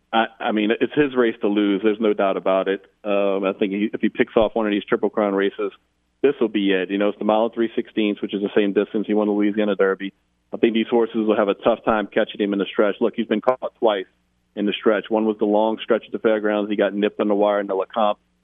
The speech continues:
and the Derby this past, this past, uh, you know, the, his last race, real long stretch at Churchill. And, I mean, he put away Zandon, and, and that was just, it was very impressive to me when he put away Zandon, who's a, who's a closer like that, a very talented closer, and he put him away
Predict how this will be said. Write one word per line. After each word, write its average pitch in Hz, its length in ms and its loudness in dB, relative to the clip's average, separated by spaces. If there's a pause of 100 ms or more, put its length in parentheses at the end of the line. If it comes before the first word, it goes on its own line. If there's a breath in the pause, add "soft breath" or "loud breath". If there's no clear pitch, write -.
(140)
and 101 140 0
the 101 80 2
Derby 101 340 0
this 98 220 -2
past, 101 260 0 (260)
this 107 200 -8
past, 107 320 -2
uh, 104 260 0 (240)
you 117 140 -6
know, 98 140 0
the, 104 160 0
his 110 180 -4
last 104 320 0
race, 110 240 0 (360 soft breath)
real 117 240 2
long 113 240 0
stretch 113 240 -4
at 101 140 -2
Churchill. 104 460 0
And, 98 80 -6
I - 420 -20
mean, 101 120 -2
he 123 100 2
put 139 160 2
away 117 240 0
Zandon, 101 640 0
and, 98 100 -6
and 107 200 -4
that 107 120 0
was 98 140 -4
just, 95 180 -4 (300)
it - 80 -8
was 113 160 -2
very 135 180 4
impressive 110 480 -2
to - 60 -6
me 107 100 2
when 101 140 2
he 101 40 0
put 117 140 0
away 104 220 2
Zandon, 101 500 0
who's 101 140 -6
a, 104 80 0
who's 107 240 -2
a 101 260 -6
closer 107 400 2
like 95 240 -2
that, 98 180 0
a 95 40 -4
very 104 200 -2
talented 101 440 -4
closer, 107 360 0
and 98 80 -2
he 101 80 -4
put 113 200 -2
him 110 140 -2
away 98 340 0